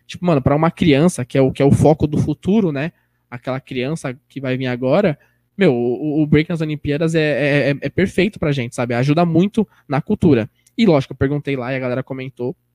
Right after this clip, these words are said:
sobre o que vocês acham. Vamos ler aqui alguns comentários que tem, que tá rolando aí. Vamos lá, o Marcos Vinícius mandou aqui boa noite.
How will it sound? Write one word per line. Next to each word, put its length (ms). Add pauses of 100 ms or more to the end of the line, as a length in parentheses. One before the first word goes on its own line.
(640)
sobre 240
o 20
que 80
vocês 300
acham. 320 (480)
Vamos 220
ler 100
aqui 220
alguns 720 (160)
comentários 960 (480)
que 180
tem, 240
que 180
tá 100
rolando 360
aí. 240 (880)
Vamos 180
lá, 180
o 40
Marcos 420
Vinícius 380
mandou 240
aqui 180
boa 220
noite. 720